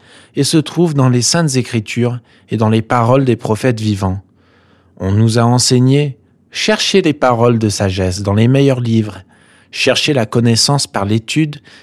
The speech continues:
et aussi par la foi. Souvenez-vous que le véritable instructeur,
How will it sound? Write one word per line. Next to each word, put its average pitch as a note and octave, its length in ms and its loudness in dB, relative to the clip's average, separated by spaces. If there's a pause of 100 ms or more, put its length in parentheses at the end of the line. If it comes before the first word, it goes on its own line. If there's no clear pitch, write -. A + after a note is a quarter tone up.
(140)
et G3 60 0
aussi G#3 260 2
par D3+ 220 0
la C3+ 100 2
foi. A2 460 -2 (800)
Souvenez-vous C#3+ 680 0
que C#3+ 340 0
le A#2+ 160 0
véritable C#3+ 580 -2
instructeur, A#2 880 -2